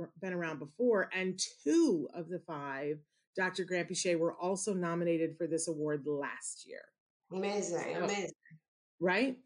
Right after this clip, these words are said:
Speaker 1: And one of the people today was not nominated once this year, not twice, but three times by three different people. You gotta know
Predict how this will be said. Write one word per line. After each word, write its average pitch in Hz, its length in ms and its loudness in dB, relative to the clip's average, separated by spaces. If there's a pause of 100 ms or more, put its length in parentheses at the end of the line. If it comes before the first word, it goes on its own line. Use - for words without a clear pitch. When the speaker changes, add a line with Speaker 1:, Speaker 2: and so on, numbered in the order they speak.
(320)
Speaker 1:
And 220 400 6
one 311 260 6
of 269 120 2
the 214 80 4
people 180 640 -2
today 170 720 2
was 175 240 -2
not 214 300 0
nominated 202 480 0 (100)
once 208 800 -4
this 202 240 2
year, 196 380 -2
not 196 260 -4
twice, 220 640 -2
but 180 160 -6 (220)
three 233 360 0
times 214 580 -2
by 156 200 -2 (140)
three 196 220 -4
different 170 360 -4
people. - 400 -12 (380)
You 262 180 4
gotta 254 280 2
know 170 680 4